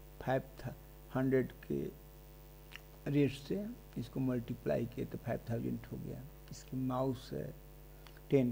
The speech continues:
piece, rate two hundred, तो इसको multiply किया टू थाउजेंड हो गया। अब ये ऐड कर लेते हैं, तो ऐड करते हैं तो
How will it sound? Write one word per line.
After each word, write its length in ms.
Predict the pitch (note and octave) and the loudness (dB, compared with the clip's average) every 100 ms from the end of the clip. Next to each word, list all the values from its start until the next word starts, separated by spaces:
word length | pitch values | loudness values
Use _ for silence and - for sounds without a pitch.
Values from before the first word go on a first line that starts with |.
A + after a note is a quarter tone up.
| A#2 | 2
piece, 220 | C3+ B2 - - - - - - - - - - | 0 0 -6 -12 -14 -16 -16 -16 -18 -16 -16 -2
rate 220 | C#3 C3+ - | 2 2 0
two 140 | D#3 C3+ | 2 4
hundred, 440 | B2+ B2 A#2 C3 | 4 4 2 -2
तो 540 | - - - - - A#2 | -4 -14 -16 -16 -6 -4
इसको 200 | - C#3+ | -2 0
multiply 580 | C3 A#2+ C3+ C#3+ C3+ A#2+ | 0 0 -2 2 2 2
किया 160 | B2+ - | -2 -2
टू 120 | C3 A#2+ - | -4 -2 -2
थाउजेंड 300 | C#3 B2 A#2 A#2 | 0 0 0 -2
हो 100 | B2+ | -4
गया। 220 | A#2+ A#2+ - - - - - - - - - - - C3 | -6 -10 -12 -16 -16 -16 -16 -16 -16 -16 -16 -12 0 2
अब 140 | C3+ - - | 2 -6 -4
ये 240 | D3 D3 - - - - - - - | 0 0 -2 -10 -16 -16 -16 -14 4
ऐड 260 | D3 C3+ C3 - | 6 6 2 0
कर 120 | B2+ | 2
लेते 360 | B2 B2 - | 2 0 -2
हैं, 220 | G#2 - - - - - - - - - - - | -4 -2 -8 -12 -16 -16 -16 -16 -16 -16 -14 -8
तो 80 | - | -6
ऐड 380 | - B2+ B2+ B2 | 0 2 0 0
करते 400 | C#3+ B2 - A#2+ | -2 -2 -2 0
हैं 200 | B2+ | 0
तो 100 | D#3 | 0